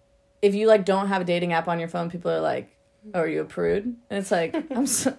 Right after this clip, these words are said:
Speaker 1: what?" Like,
Speaker 2: Yeah.
Speaker 1: I don't know. That's what the biggest thing for me is about society right now is that we have this view of dating, and that, that's not even dating. That's literally hookups.
Speaker 2: Mm-hmm.
Speaker 1: They should be called hookup
Speaker 2: Can be.
Speaker 1: apps. Be-,
Speaker 2: Can
Speaker 1: they
Speaker 2: be.
Speaker 1: can be dating. Actually,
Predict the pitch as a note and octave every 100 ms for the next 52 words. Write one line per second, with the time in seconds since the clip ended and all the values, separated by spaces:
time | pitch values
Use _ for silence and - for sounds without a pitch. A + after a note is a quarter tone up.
0 | _ D#3+ G3 F#4 A#4+ A4+ D#4+ B3+ F3+ -
1 | A#3 A3+ A3 G#3+ G#3 G#3 F#3+ F3 G3 B3
2 | A3+ D#4 A3 G3+ G3+ F#3+ F#3+ F3 F3 E3+
3 | E3+ E3 E3 F3 D#3+ D#3 F3 F3 D#3+ E3
4 | D#3+ D#3 D#3 D#3 E3 E3 E3+ E3 E3+ F3
5 | E3 D#3+ E3+ E3+ - D#3+ D#2 D#2 C#2 C#2
6 | - _ _ _ _ _ E3+ F3 D#3+ D#3+
7 | E3+ G3 G3 G#3+ - A#3+ C4 E4 D4 A#3
8 | F3 D3+ B2+ G3+ A3 G#3+ F#3+ E3+ F3 D#3+
9 | - F#3 F3 G3 A3+ A3+ G3+ G3+ G#3+ G#3
10 | G3+ G3+ F3+ F3+ G3 D#3 G3+ B3+ - G3+
11 | G#3 - - C#4 B3 F4+ - F4+ D#4+ A#3
12 | F#3 E3+ - - C#4 C#4 C4 B3